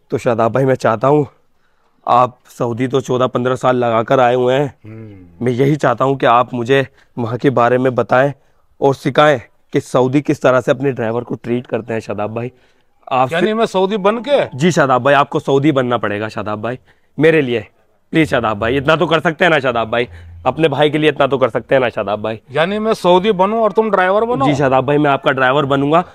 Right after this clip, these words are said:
Speaker 1: आप मेरे सऊदी बनेंगे। जिस तरह से सऊदी में होता है, एक सऊदी किस तरह से अपने ड्राइवर को ट्रीट करता है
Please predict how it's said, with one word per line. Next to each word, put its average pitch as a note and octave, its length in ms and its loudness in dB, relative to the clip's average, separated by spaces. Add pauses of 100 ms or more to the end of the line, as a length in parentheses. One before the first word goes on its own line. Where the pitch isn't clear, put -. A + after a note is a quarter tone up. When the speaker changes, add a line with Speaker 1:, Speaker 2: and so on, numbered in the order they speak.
(140)
Speaker 1:
आप C#3 240 4
मेरे D#3 160 4
सऊदी C#3+ 360 4
बनेंगे। C#3 340 2
जिस C#3 180 -4
तरह C#3 200 2
से D3 100 -4
सऊदी D3 480 0
में D#3 100 4
होता B2 280 2
है, A2+ 80 -2 (360)
एक E3+ 160 2
सऊदी D#3 400 2 (320)
किस G3 160 -2
तरह D#3 200 4
से D3+ 80 0
अपने E3 200 0
ड्राइवर C3+ 300 2
को D#3+ 100 0
ट्रीट C#3 300 -2
करता D3 320 2
है E3+ 220 -2